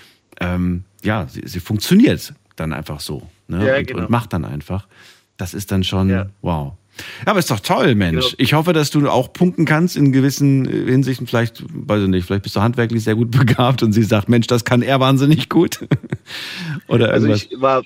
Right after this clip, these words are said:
Speaker 2: wirklich gut da drin, das Handy zu halten, weil ich hab einfach nochmal den Notruf gewählt.
Speaker 1: Ach so,
Speaker 2: Ähm,
Speaker 1: nee, ich meine jetzt
Speaker 2: ja,
Speaker 1: im
Speaker 2: und
Speaker 1: Alltag
Speaker 2: ja,
Speaker 1: bei euch,
Speaker 2: ja.
Speaker 1: dass sie sagt so,
Speaker 2: Ja.
Speaker 1: "Ach, ich bin ganz froh, dass ich den Arne hab, weil der, der ist da in ganz vielen anderen Bereichen sehr, sehr, sehr gut."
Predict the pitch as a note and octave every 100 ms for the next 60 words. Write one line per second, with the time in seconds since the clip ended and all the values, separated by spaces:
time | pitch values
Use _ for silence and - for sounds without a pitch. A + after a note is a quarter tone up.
0 | - D#3 D#3+ D3+ - D#3 D#3+ C#3 C#3+ C#3
1 | - C#3 C#3+ - A#2 A#2 C3+ B2 C3+ B2
2 | B2 C3 - _ _ _ - C3+ C#3+ A#2+
3 | A#2 A2+ A2+ A#2+ - B2 A#2 C#3 - _
4 | _ _ _ _ _ _ - - - A2
5 | A#2 C3+ A#2+ B2 C3 C3 A2+ G#2+ B2 C3+
6 | A2 F#2+ G#2 C#2 E2+ E2 E2+ F#2+ G#2+ G2+
7 | G#2+ G#2+ G#2 - G#2+ F2+ G#2 F#2+ A2+ G#2+
8 | G#2 F#2 G#2+ G#2 G2+ G2+ G2 G2 D2+ F#2+
9 | F#2+ G2 G2+ - F#2 F#2 F2+ F2 F#2+ -
10 | - - _ _ _ G2+ F#2 G#2 - F#2
11 | F#2+ E2 F#2+ G2 - G2+ D#2+ G2 F#2+ F2
12 | D#2+ D#2+ E2 E2+ E2 D#2+ - E2+ D#2 D#2+
13 | D#2+ D#2 -